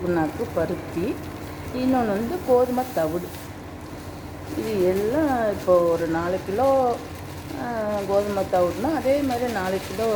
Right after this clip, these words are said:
கடல புண்ணாக்கு, நாலு கிலோ எள்ளு புண்ணாக்கு, நாலு கிலோ பருத்திங்க. இது எல்லாத்தையும் கலந்து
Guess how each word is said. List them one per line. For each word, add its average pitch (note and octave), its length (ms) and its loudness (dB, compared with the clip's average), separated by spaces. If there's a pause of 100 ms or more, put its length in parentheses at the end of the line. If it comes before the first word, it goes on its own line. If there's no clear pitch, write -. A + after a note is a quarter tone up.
(120)
கடல F3+ 180 2
புண்ணாக்கு, E3 600 -2 (1200)
நாலு A#3 340 0
கிலோ G3 180 2
எள்ளு F#3 280 4
புண்ணாக்கு, E3+ 460 -2
நாலு B3 320 2
கிலோ F#3+ 140 0
பருத்திங்க. D3+ 840 -6 (800)
இது G#3 220 4
எல்லாத்தையும் B3+ 600 2
கலந்து G3 640 2